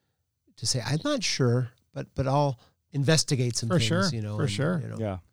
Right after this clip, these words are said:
Speaker 3: Well, we're
Speaker 2: Yeah.
Speaker 3: running out of time, but I wanna ask one more question. I know I've got a lot more on these notes that I sent you, so we'll just have to maybe, uh,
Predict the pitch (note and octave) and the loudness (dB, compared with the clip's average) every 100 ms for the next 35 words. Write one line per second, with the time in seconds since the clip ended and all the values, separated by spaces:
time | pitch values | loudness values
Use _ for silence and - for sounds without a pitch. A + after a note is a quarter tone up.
0 | - - - - C#3+ D3+ E3 F#3 F3+ E3+ | -20 -20 -20 2 4 6 6 8 6 4
1 | C3 D3 D3+ C3+ C#3 D#3+ D#3 - C#3+ C3 | 4 4 6 6 6 6 4 4 4 2
2 | - C3 - A#2+ A#2+ C3 B2 A#2+ A#2+ A2 | 4 2 4 2 6 6 6 6 6 6
3 | A2+ A#2+ B2 A#2+ A2+ G#2 G#2 G2+ A2 A2 | 6 4 4 4 4 4 2 4 2 2
4 | A#2 G#2 A#2+ A2+ - G2 G#2+ A2 A2+ A#2+ | 2 2 0 -2 -2 -4 -2 -2 -2 -2
5 | A2 - G2+ F#2 A2+ G2+ G2+ F#2+ F#2 F2 | -2 0 -2 -2 -2 -2 -2 -2 -2 -4